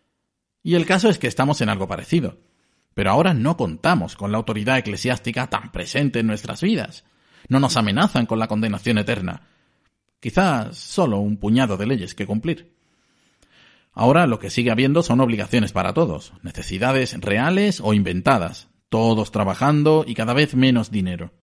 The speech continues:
¿Surgirá una nueva y luminosa corriente que hará que parezcamos haber vivido en la Edad Media hasta ahora?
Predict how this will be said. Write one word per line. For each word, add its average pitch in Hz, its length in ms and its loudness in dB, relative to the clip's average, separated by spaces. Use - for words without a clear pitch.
¿Surgirá 143 720 0
una 143 300 0
nueva 123 540 4
y 110 120 0
luminosa 120 640 4
corriente 110 640 0
que 107 220 -4
hará 131 260 -2
que 110 440 -2
parezcamos 143 560 0
haber 135 200 2
vivido 127 300 0
en 120 80 4
la 110 60 2
Edad 113 220 -2
Media 139 340 2
hasta 120 160 -4
ahora? 185 240 0